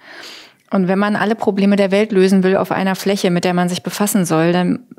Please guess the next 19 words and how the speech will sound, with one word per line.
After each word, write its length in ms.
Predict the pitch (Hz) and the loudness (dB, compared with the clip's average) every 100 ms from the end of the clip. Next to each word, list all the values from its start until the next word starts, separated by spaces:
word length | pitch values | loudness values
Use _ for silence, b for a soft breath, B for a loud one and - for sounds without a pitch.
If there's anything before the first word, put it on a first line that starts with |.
| _ - | _ -6
wird 160 | 190 196 | -4 -2
das 140 | - | -4
ganz 240 | 190 196 | -4 -2
schwierig. 440 | - 208 214 156 160 | -2 0 0 2 0
Und 120 | 165 | -2
man 100 | 165 | 0
muss 380 | 165 185 226 - | 0 2 0 -2
aber 140 | 170 | -4
Entscheidungen 460 | - 170 151 151 156 | -2 -2 -2 -2 -4
treffen, 280 | - 156 160 | -4 -4 -2
damit 240 | 156 156 | -4 -4
man 160 | - 160 | -4 -2
dann 100 | 160 | -2
nicht 200 | 160 - | -4 -4
einen, 240 | 160 156 | -4 -4
einen 200 | 175 156 | -6 -6
Brei 300 | 165 139 170 | -6 -4 -4
produziert, 680 | - - - - - 156 - | -4 -8 -8 -10 -10 -8 -6
ne? 120 | 170 | -8